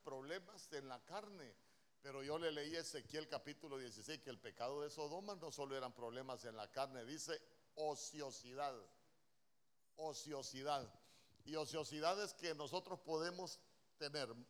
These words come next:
mucho tiempo para las cosas del mundo, pero tenemos muy poco tiempo para las cosas del Señor. Entonces espiritualmente nos volvemos ociosos.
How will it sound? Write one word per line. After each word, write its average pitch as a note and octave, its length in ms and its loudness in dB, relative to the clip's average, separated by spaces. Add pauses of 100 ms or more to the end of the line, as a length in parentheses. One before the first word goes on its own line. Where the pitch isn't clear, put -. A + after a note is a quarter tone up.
mucho F#3 460 2
tiempo D#3 480 0
para B2+ 180 0
las B2+ 180 -2
cosas F3+ 340 0
del C#3 160 -2
mundo, G#3+ 380 0
pero C#3 200 0
tenemos C3+ 440 -2
muy F3 160 -2
poco F3+ 320 -6
tiempo A#3+ 340 -2 (880)
para D#3 220 2
las C#3+ 180 2
cosas C#3+ 380 2
del B2 160 0
Señor. E3 340 -2
Entonces D#3 400 -2
espiritualmente D3+ 880 0
nos C3 180 -4
volvemos G3 600 -4 (1400)
ociosos. A#2 760 -4